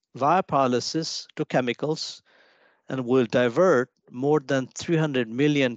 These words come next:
pounds of plastic waste from landfills annually. So that's a great way of actually reducing landfills and, and, and using that waste, uh, plastic to produce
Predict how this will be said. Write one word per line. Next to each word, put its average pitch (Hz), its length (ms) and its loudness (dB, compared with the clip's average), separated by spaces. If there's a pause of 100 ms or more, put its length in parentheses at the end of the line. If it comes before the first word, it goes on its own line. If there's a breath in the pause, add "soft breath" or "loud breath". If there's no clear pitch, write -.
pounds 147 540 0
of - 120 -4
plastic 127 520 -2
waste 143 320 -2 (340)
from 123 320 -2
landfills 135 720 0 (160)
annually. 104 520 0 (600 soft breath)
So - 160 -4
that's - 380 2
a 127 180 4
great 143 380 2
way 135 200 4
of 131 160 2
actually 123 560 0 (460 loud breath)
reducing 127 800 2 (1000 soft breath)
landfills 131 880 2
and, 110 120 0
and, 117 400 -2
and 127 160 -2
using 127 400 2
that 113 220 2
waste, 147 500 0 (280)
uh, 120 340 -4
plastic 135 560 0 (180)
to 117 460 0
produce 117 500 0